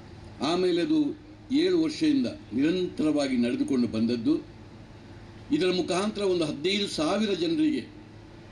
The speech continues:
ಈ ನೆರವು ಸಿಕ್ಕಿದ್ದು, ಇದರ ಒಟ್ಟಿಗೆ ಇದು ಹೀಗೆ ಮುಂದುವರಿದ ಮೇಲೆ ಈಗ ಈ ವರ್ಷ ಇದು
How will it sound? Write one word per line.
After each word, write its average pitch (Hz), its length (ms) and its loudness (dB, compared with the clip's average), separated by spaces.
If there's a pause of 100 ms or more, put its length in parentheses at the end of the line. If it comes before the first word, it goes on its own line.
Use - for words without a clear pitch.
(100)
ಈ 135 200 4
ನೆರವು 143 340 4
ಸಿಕ್ಕಿದ್ದು, 117 580 0 (1600)
ಇದರ 175 160 2
ಒಟ್ಟಿಗೆ 185 540 2 (1600)
ಇದು 156 120 4
ಹೀಗೆ 175 640 0
ಮುಂದುವರಿದ 156 440 2
ಮೇಲೆ 143 340 4 (1400)
ಈಗ 185 240 2 (720)
ಈ 170 120 0
ವರ್ಷ 175 300 0 (800)
ಇದು 147 180 4